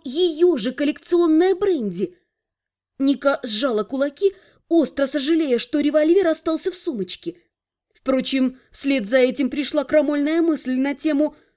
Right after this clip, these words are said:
"А может, оно и к лучшему? Такой экземпляр мужчины не должен помереть во цвете лет, ибо это непростительное разбазаривание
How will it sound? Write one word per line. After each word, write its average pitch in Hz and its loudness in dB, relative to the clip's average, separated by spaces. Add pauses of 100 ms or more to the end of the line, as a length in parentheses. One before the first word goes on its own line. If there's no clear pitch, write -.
(100)
"А 202 4
может, 220 0
оно 240 4
и 226 0
к 196 -10
лучшему? 349 -2 (440)
Такой 240 0
экземпляр 226 2
мужчины 262 0 (220)
не 294 6
должен 214 0
помереть 233 2
во 269 -2
цвете 254 -6
лет, 170 -6 (500)
ибо 302 6
это 339 0
непростительное 349 2
разбазаривание 302 2